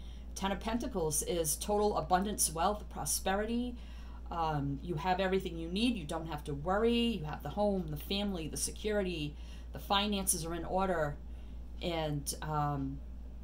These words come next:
you have plenty saved in the bank. I mean, so this is your advice, is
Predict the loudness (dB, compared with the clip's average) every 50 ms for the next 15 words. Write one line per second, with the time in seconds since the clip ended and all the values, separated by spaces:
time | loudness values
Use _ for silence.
0 | -10 -10 -10 -10 -10 -10 -10 -10 -10 -10 -10 -10 -10 -8 -6 -4 -2 0 0 0
1 | 0 0 -2 -2 0 0 0 2 4 4 4 4 4 2 2 0 -2 -2 -2 0
2 | 0 0 0 0 -2 -4 -4 -4 -4 0 2 2 4 4 4 4 2 2 2 2
3 | 2 2 2 2 2 2 0 0 2 2 0 -2 0 0 2 2 2 2 0 0
4 | 0 0 -2 0 0 0 -2 -2 -2